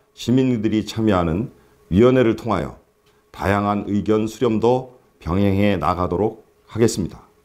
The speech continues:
우리 인천시는 향후 건설하는 환경기초시설에 대해서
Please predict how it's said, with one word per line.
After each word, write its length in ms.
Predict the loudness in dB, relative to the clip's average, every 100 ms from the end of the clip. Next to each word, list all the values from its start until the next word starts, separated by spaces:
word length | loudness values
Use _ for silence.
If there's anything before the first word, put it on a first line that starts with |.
| _ _ _ _ _ _ _ _ _ _ _ -2
우리 180 | 2 4
인천시는 800 | 4 0 2 0 0 -2 -4 -8 -4
향후 400 | -2 0 -2 -2
건설하는 800 | -2 0 0 0 -2 -6 -8 -12 _ _ _
환경기초시설에 1200 | -4 -2 0 0 -2 -4 -8 -2 -2 -2 -4 -2
대해서 460 | 2 2 2 -4